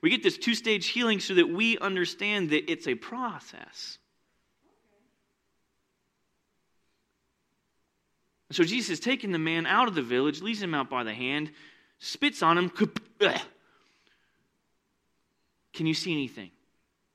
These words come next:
I see, it's blurry. Okay? And Jesus laid his hands on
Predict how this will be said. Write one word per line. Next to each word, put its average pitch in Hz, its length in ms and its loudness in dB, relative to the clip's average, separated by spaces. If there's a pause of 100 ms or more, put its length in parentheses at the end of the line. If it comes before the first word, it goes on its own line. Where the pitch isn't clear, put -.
(680)
I - 60 -20
see, 127 320 -12 (200)
it's - 240 -16
blurry. 131 640 -2 (1160)
Okay? 151 360 -2 (1400)
And 135 80 -6
Jesus 143 240 0
laid 143 180 0
his 135 100 -4
hands 143 280 -4
on 143 180 0